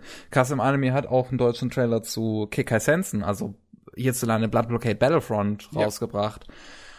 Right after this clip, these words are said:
Speaker 1: Und der ist so wahnsinnig lieblos geschnitten, dass es überhaupt keinen Spaß macht, sich diesen Trailer anzugucken und dass man
Speaker 2: Oh.
Speaker 1: eigentlich überhaupt keinen Bock darauf hatte, sich die Serie dann zu kaufen.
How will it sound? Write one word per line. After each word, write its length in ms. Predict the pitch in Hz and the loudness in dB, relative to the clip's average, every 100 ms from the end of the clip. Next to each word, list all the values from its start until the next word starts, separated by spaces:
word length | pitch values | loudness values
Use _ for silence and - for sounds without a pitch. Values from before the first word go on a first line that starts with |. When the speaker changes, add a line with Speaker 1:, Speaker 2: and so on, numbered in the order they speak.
| _ _ - | _ _ -2
Speaker 1:
Und 760 | 113 110 107 104 101 104 - 127 | 2 4 4 4 2 0 0 2
der 140 | 104 | 2
ist 220 | 120 - | 2 0
so 300 | 156 147 110 | 2 2 4
wahnsinnig 680 | 123 143 151 123 117 113 - | 6 6 2 -2 -2 -4 -6
lieblos 600 | 127 151 160 127 120 - | -6 -6 -2 -2 -2 -4
geschnitten, 760 | 113 - 147 151 156 104 104 113 - | -8 -4 0 0 2 -2 -2 -6 -6
dass 200 | 113 120 | -4 -2
es 120 | 113 | -2
überhaupt 420 | 127 127 185 190 | 2 4 4 2
keinen 200 | 151 127 | -2 -2
Spaß 360 | - 139 147 127 | 2 2 2 0
macht, 180 | 113 | -6
sich 160 | 117 - | -8 -8
diesen 240 | 120 113 | -4 -2
Trailer 300 | 123 139 139 95 | 2 2 4 0
anzugucken 640 | 117 123 117 117 110 110 | -4 -6 -6 -4 -4 -4
und 60 | 113 | -4
dass 180 | 117 117 | -4 2
man 80 | |
Speaker 2:
Oh. 40 | 107 | 6
Speaker 1:
eigentlich 280 | 131 127 117 | 6 6 2
überhaupt 320 | 117 147 151 | 4 4 2
keinen 160 | 123 113 | -4 0
Bock 200 | 143 160 | 0 0
darauf 300 | 131 107 104 | 0 -2 -2
hatte, 220 | 117 113 | -4 -4
sich 140 | 110 110 | -8 -6
die 140 | 107 | -4
Serie 300 | 110 143 117 | 0 2 2
dann 180 | 110 113 | -2 -4
zu 120 | - | -6
kaufen. 460 | - 107 113 - | -2 -2 -2 0